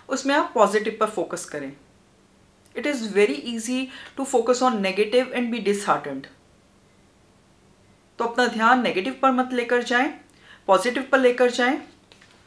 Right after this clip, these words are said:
Good luck card भी साथ था, तो नई opportunities भी आने वाली हैं, current problems भी sorted होने वाली हैं। तो joyful रहिए, focused रहिए positive पर।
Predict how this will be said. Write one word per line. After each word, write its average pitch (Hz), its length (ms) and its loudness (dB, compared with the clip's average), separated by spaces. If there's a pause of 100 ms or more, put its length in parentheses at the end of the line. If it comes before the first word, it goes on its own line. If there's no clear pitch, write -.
(720)
Good 185 180 2
luck 254 160 6
card 240 180 6
भी 247 120 -4
साथ 233 300 0
था, 262 340 -2 (800)
तो 302 260 0 (160)
नई 240 160 2
opportunities 226 760 -2
भी 247 80 0
आने 233 220 -2
वाली 226 360 -2
हैं, 247 320 -6 (580)
current 240 280 2
problems 233 380 4
भी 254 160 -4
sorted 233 340 0
होने 233 200 -4
वाली 233 340 -2
हैं। 285 300 -6 (1000)
तो 339 340 0 (460)
joyful 220 380 4
रहिए, 247 480 -2 (640)
focused 247 520 4
रहिए 247 460 0 (560)
positive 185 360 2
पर। - 360 -18